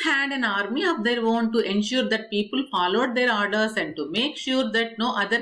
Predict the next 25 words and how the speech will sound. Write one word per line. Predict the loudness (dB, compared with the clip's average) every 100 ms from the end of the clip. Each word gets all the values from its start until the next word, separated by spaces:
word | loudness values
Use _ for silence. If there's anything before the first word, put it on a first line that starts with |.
| 0
king | 0 0
attacked | 0 -2 -4 -4 -2
their | -2 -2
kingdom. | -6 -4 0 -2 -2 -10 -12 -12 -4
These | -4 -4
kings, | -4 -2 -2 0
they | 0
used | -2 -2 -2 -2 0
to | 2 4 2 -2 -10 _ -2
had | 0 0 -4 -10 -6
an | -4 -4 -2
army. | -2 -2 -4 -4 -4 -8 _ -2
Okay, | 0 -2
army | 0 -2 0
means | 0 0 -2
soldiers. | 0 0 0 -4 -6 -10 -14 -14 -20 _
For | 0 2 2
what? | 2 4 2 -2 -10 _ _ _ -2
To | 0
ensure | 0 -2 -2
that | -2 -4
people | -6 -4 -2
followed | 0 2 0 0
their | 0 0 -2
orders. | -2 -2 -4